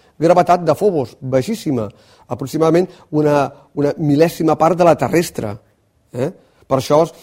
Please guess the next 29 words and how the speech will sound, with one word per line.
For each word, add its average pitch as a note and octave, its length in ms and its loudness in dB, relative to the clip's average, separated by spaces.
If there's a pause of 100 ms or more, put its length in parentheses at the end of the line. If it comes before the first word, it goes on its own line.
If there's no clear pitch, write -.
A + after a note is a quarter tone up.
(160)
algunes D#3 320 6
sondes, F3+ 400 2
com C#3 80 -2
la B2+ 100 0
sonda D3 300 2
Rosetta, E3 460 0 (360)
que D3 140 -4
té E3 160 2
com D3+ 160 2
a D3 80 4
missió D3 380 2 (260)
aterrar D#3 400 4 (400)
a C#3 140 2 (100)
un C#3+ 160 0
cometa, D#3+ 380 2 (340)
el - 400 -10
Churyumov-Yurushenko, D3 1700 0 (640)
el, D3+ 240 6
la C#3+ 160 2
sonda F3+ 240 4 (480)
Rosetta F3+ 540 2 (260)
es D#3+ 140 -6 (100)
clavarà E3+ 440 8 (360)
en B2+ 140 -2
el B2 60 -2
mateix C3+ 420 -2 (500)
asteroide C#3+ 640 2
o G#2+ 160 -6
cometa, D3 460 0